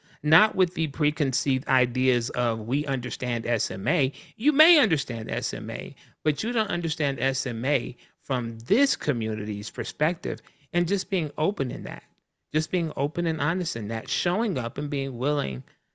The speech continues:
to learn and being willing to extend and being willing to say, "Hey, okay, we kinda missed the mark here. Let's figure out how we can, how we can right this,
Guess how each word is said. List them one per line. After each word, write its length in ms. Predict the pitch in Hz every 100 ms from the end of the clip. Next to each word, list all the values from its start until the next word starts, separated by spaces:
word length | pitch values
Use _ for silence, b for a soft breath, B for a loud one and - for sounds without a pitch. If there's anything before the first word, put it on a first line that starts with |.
| -
to 160 | - 151
learn 360 | 156 175 131
and 120 | 110
being 280 | 123 127 120
willing 340 | 135 170 139 135
to 120 | 131
extend 600 | 110 - - 180 139 123
and 100 | 113
being 320 | 135 127 113
willing 440 | 139 214 135 131 - b b b
to 100 | 165
say, 320 | 160 165 131 131
"Hey, 320 | 196 247 76
okay, 500 | 240 - 143 156 226 _ _ _ _ _
we 160 | 143 180
kinda 260 | 190 156
missed 240 | 139 151 -
the 60 |
mark 340 | 127 131 151 156
here. 220 | 156 185 B B
Let's 180 | 147 156
figure 320 | 165 147 123
out 180 | 127 -
how 200 | 143 131
we 140 | 123
can, 320 | - 123 117
how 180 | - 127
we 100 | 120
can 160 | - 120
right 340 | 120 147 185 -
this, 400 | - - -